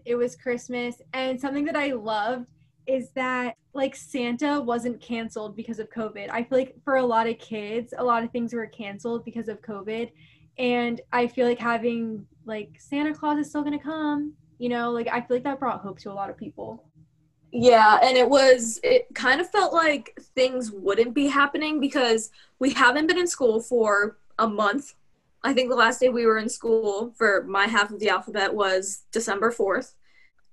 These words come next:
Speaker 2: Cases started rising again, like, really bad. The vaccination rolled out. What else happened this month? I got two acceptances.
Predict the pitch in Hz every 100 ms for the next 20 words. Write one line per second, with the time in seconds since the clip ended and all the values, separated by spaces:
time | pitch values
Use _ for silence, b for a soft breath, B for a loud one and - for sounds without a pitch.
0 | - - - 247 247 277 277 - 254 254
1 | 262 - - - - 214 202 196 202 190
2 | 214 220 220 185 185 226 220 214 202 202
3 | 185 220 214 160 175 277 - - - _
4 | - 277 240 226 233 - 269 262 - 277
5 | 233 233 233 226 214 208 233 285 - _
6 | 214 220 240 - 262 370 247 190 208 226
7 | 240 247 233 226 - - - B B -
8 | 254 254 277 262 262 262 262 302 277 285
9 | - 254 - 285 285 277 277 320 - -
10 | -